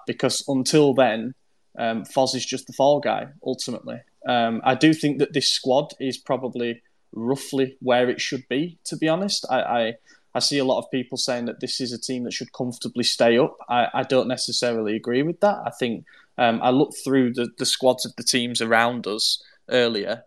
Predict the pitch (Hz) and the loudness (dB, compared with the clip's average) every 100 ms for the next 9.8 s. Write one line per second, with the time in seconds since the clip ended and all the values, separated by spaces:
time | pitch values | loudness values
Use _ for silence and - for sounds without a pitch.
0 | - 123 117 104 120 - 123 110 113 - | -12 -8 -6 -6 -8 -8 -12 -12 -8 -4
1 | 123 104 - 120 110 - - 110 113 101 | -2 -2 0 0 0 -4 -4 -2 0 -2
2 | 107 110 104 - - - 135 104 101 - | -2 -2 -4 -8 -18 -16 -12 -8 -6 -2
3 | 117 104 110 110 - - - 113 110 107 | -2 -2 -6 -8 -10 -14 -10 -6 -4 -4
4 | 113 - - - _ _ _ - 135 120 | -8 -12 -20 -20 _ _ _ 2 2 4
5 | 120 127 120 117 117 123 117 131 117 113 | 2 2 2 0 -2 -6 0 2 2 0
6 | - 117 113 113 117 107 101 - 107 107 | -2 0 0 0 -2 -4 -6 -4 -4 -6
7 | - 135 117 113 117 117 - - 107 - | 0 4 6 4 2 -4 -6 -6 -6 -6
8 | _ _ _ 110 117 117 120 - - 123 | _ _ _ -8 -6 -6 -4 -4 2 4
9 | 123 127 120 120 104 127 - | 4 2 2 2 2 2 2